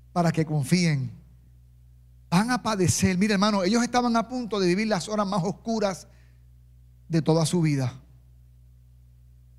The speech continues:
Yo estoy seguro que la vida de estas personas, de estos discípulos, esas próximas horas iban a ser las más angustiosas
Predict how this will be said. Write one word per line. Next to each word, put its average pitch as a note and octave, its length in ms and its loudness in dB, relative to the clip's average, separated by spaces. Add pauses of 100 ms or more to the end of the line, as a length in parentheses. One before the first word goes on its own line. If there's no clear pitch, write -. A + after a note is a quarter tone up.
(1500)
Yo G3 60 -2
estoy A3+ 160 0
seguro A#3 320 2
que G3 80 0
la F3+ 120 4
vida A#3+ 240 2
de A#3 60 2
estas A3+ 200 0
personas, G#3+ 460 0
de E3 100 0
estos A3+ 180 0
discípulos, F#3+ 600 0 (1080)
esas G3+ 300 2
próximas A3+ 600 0
horas F3 500 0 (320)
iban G#3 220 0
a G#3 60 0
ser B3 140 -2
las F#3+ 120 2
más G3 160 2
angustiosas G3+ 880 -4